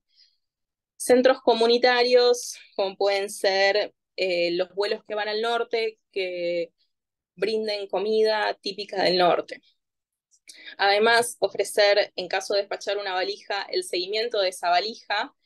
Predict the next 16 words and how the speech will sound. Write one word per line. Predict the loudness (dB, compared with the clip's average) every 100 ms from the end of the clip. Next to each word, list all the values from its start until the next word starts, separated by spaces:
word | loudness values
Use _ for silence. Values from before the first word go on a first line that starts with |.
| _ _ _
para | 2 2
así | 0 -4
evitar | -4 -4 -4 -4 -4 -6
los | -6 -6 -8 -6
AirTags, | -6 -4 -4 -4 -6 -12 -18 -20 -8
eh, | -4 -2 -2 -6 -2
que | 0 0 -2
no | -4 -4
están | -4 -6 -6 -6 -12 _ _
tan | _ -4 -2
bien | 0 0 0
vistos | -4 -2 -4
al | -4 0
día | 2 4
de | 4 4
hoy | 2 -2